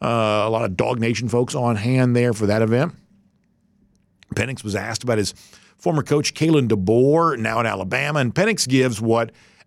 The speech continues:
I think at first blush sort of feels like it should be a big money quote, the kind of thing that gets everybody excited. He says within three years, he thinks that Kalen DeBoer will win a national championship at Alabama. That sort of seems like a bold statement until you realize –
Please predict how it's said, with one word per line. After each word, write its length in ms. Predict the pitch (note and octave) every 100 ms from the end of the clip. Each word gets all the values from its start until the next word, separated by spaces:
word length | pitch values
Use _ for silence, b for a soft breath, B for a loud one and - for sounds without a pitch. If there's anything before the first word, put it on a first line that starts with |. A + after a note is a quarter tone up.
| C#3+
I 40 |
think 100 | D#3
at 100 | A2+
first 480 | - F3+ G#3+ G3+ C3
blush 520 | A#2 G2 F2 F#2 -
sort 140 | D#3
of 80 | A#2
feels 300 | - D3 B2
like 120 | A#2
it 100 | G2
should 260 | F#2+ E3+ F3
be 140 | A#2
a 80 | F2+
big 420 | D2+ A2 C#3 D3+
money 380 | F2 E2+ A#2 C#3
quote, 400 | F2 - D3 D3
the 80 | -
kind 160 | A#2 A#2
of 60 |
thing 200 | - C3
that 80 | A2
gets 180 | G#2+ C3+
everybody 300 | C3+ A#2+ G2+
excited. 460 | - A#2 D3+ F#2+ B B B
He 120 | F#3
says 180 | D#3+ C3
within 260 | B2 C#3 A2+
three 360 | C3+ F3+ A3+
years, 560 | D#3 D#3 B3 B3 A#2+ F#2+
he 120 | G#3
thinks 300 | F#3+ E3 G#2+
that 100 | G#2+
Kalen 280 | C#3+ F3 B2+
DeBoer 240 | A2 C#3+
will 60 | D3
win 100 | C3+
a 80 | G2+
national 440 | B2 D3+ - A#2
championship 440 | G2 D#3 G#3 A#2+
at 80 | G#2
Alabama. 420 | F#2 G2+ G3 F#3 - b b b b -
That 100 | B2+
sort 140 | C#3
of 80 | A2+
seems 160 | C#3+ B2
like 100 | G2
a 60 |
bold 220 | G2 F#2+
statement 340 | - D#3 E3+ A2+
until 180 | F#2+ A2+
you 120 | G2
realize – 520 | G2 F#2+ F#2 F2+ -